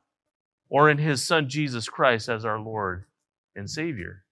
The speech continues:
That's how he sees us. And we have the opportunity, if we haven't done so already,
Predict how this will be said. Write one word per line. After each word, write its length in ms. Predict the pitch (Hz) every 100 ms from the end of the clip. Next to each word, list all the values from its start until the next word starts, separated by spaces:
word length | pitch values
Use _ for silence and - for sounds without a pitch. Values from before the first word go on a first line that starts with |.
| _ _ _ _ _ _ _ _ _ _ _ _ _ _ _ _ _
That's 220 | 104 113
how 200 | 113 110
he 200 | 101 104
sees 340 | 92 - 90 87
us. 420 | 87 87 - - _ _ _ _ _ _ _ _ _ _ _ _ _ _ _ -
And 80 | 107
we 100 | 127
have 140 | 143
the 120 | 131
opportunity, 680 | 131 131 123 - 160 120 90
if 80 | 87
we 140 | 95
haven't 260 | 98 117 110
done 180 | 110 104
so 160 | -
already, 520 | 95 92 92 92 82